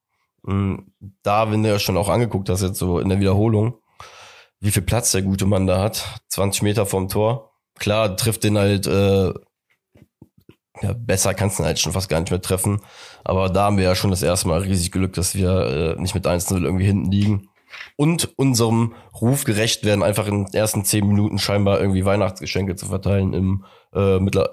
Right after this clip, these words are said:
ersten Oktober, ne? Deswegen. Ja.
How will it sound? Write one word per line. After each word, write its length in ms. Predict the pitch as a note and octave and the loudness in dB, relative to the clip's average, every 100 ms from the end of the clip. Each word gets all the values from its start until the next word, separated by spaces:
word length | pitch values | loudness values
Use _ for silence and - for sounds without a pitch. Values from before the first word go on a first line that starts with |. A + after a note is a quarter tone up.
| - | -2
ersten 220 | F#2+ D#2 | -2 -2
Oktober, 460 | - G2+ G2 F#2+ | -4 -2 0 0
ne? 240 | G2 F#2 G#2 - | 0 -2 -4 -8
Deswegen. 420 | F#2+ - - G2+ _ _ _ _ _ _ _ _ _ _ _ _ _ _ _ _ _ _ _ - | -6 -4 -4 -6 _ _ _ _ _ _ _ _ _ _ _ _ _ _ _ _ _ _ _ 2
Ja. 360 | A2 E2+ - | 2 2 -4